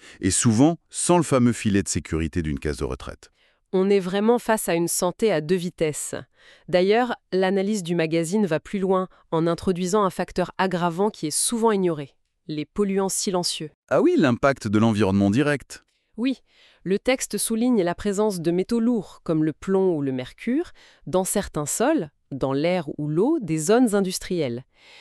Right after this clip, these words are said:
Speaker 2: Ces éléments toxiques provoquent un vieillissement cellulaire accéléré.
Speaker 1: Donc ça annule complètement les bienfaits des fameuses crèmes anti-âge.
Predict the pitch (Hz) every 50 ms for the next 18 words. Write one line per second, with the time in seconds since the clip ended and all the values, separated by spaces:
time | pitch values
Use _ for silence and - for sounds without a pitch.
0 | - - _ - - 226 214 202 247 233 240 240 233 226 - - 208 - - -
1 | 359 381 - - - - - 220 190 220 262 262 - - 196 190 170 156 190 226
2 | 220 220 226 - - - 226 214 208 190 - - 214 202 202 202 214 233 247 -
3 | - 220 220 - - - 226 202 190 165 135 131 127 _ _ _ _ - - -
4 | 87 76 80 92 92 85 - - - 92 90 92 92 98 107 117 120 113 95 -
5 | - - 143 127 - - 107 107 - - 127 147 156 131 95 85 82 82 107 104
6 | 87 - - 127 135 107 90 78 - 95 92 92 95 90 - - - - 113 107
7 | 98 92 - - 131 156 160 123 92 73 65